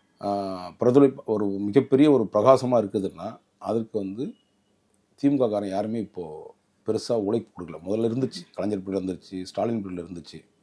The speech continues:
அதுக்கு அந்த கட்சிக்கு சில செயல்பாடுனால வந்து இப்போ வீழ்ச்சி அடைஞ்சிட்டு இருக்கு. கட்சிக்காரன் எல்லாமே உங்க மேல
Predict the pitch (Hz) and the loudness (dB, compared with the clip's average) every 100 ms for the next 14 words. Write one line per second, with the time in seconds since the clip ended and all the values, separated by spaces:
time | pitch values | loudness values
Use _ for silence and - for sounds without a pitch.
0 | _ _ _ _ _ - 104 107 107 104 | _ _ _ _ _ -6 -2 0 0 -2
1 | 98 117 113 101 - - 110 101 - 113 | -4 -4 -4 -4 -16 -6 -2 -2 2 2
2 | 110 92 101 101 107 98 98 95 92 104 | 2 0 -2 -2 -2 -2 -4 -4 -4 -4
3 | 98 90 85 80 87 123 - 170 165 147 | -4 -6 -6 -12 -12 -10 -10 -8 0 2
4 | 110 92 101 117 92 95 110 | 2 -4 -8 -10 -10 -8 -8